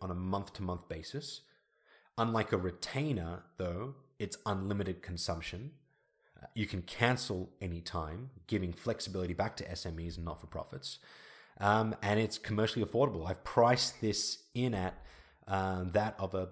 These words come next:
empl-, uh, employee on minimum wage. And so suddenly all these barriers for S M Es and not-for-profits to adopt this would be gone. They'll get access to the skill set and hopefully through this process be able to thrive,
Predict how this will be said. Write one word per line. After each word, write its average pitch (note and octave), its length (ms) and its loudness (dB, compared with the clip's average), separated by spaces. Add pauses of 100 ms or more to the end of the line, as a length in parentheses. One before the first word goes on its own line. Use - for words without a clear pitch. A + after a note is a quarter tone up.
(100)
empl-, - 460 -4
uh, F#2 280 -4
employee G2 640 0
on F#2 300 -2
minimum F2+ 380 0
wage. G2 420 -6 (840)
And G2 120 -6
so A#2 360 6 (500)
suddenly C3+ 300 4
all C3 160 8
these G#2+ 200 4
barriers G#2+ 720 2
for F2+ 680 -4
S A2 200 0
M G2+ 100 -2
Es G2 120 -2
and F#2 80 0
not-for-profits - 720 -2
to - 180 -4
adopt C3+ 420 2
this - 480 0
would G2+ 140 0
be F2+ 140 -6
gone. F2 460 -4 (340)
They'll F#2+ 120 0
get F2+ 240 -2
access - 300 -4
to - 100 -12
the F#2 80 -4
skill F2 280 -4
set F#2 340 -6
and F#2 520 -2
hopefully G#2 800 0
through G#2+ 360 0
this F2 140 -4
process E2+ 460 -2
be F#2+ 120 -4
able F2+ 120 -2
to F2 120 -6
thrive, G2 640 2